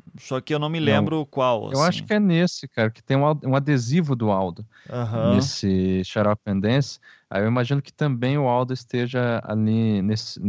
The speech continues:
Speaker 2: é, também num tempo mais recente, digamos
Speaker 1: Sim,
Speaker 2: assim.
Speaker 1: sim, sim. Mas
Speaker 2: Ah,
Speaker 1: continue aí.
Speaker 2: então, e, mas, um, assim, tem algumas coisas que eu,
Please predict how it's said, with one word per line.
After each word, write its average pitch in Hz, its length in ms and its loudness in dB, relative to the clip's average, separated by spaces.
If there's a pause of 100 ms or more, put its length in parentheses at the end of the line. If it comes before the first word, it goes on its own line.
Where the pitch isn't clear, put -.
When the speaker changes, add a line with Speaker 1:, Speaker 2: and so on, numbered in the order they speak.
Speaker 2:
é, - 240 -12 (520)
também 110 220 2
num 117 180 4
tempo 117 320 0
mais 107 220 4
recente, 110 560 -2
digamos 90 160 -8
Speaker 1:
Sim, 123 220 0
Speaker 2:
assim. 113 340 -2
Speaker 1:
sim, - 0 -
sim. 95 320 -8 (1000)
Mas 151 360 4
Speaker 2:
Ah, 143 260 2
Speaker 1:
continue 147 400 6
aí. 107 260 2 (840)
Speaker 2:
então, 123 480 -2 (240)
e, 156 500 0
mas, 160 200 -2
um, 180 200 -2 (200)
assim, 143 420 0
tem 196 160 0
algumas 202 380 0
coisas 185 200 0
que - 140 -4
eu, 156 260 2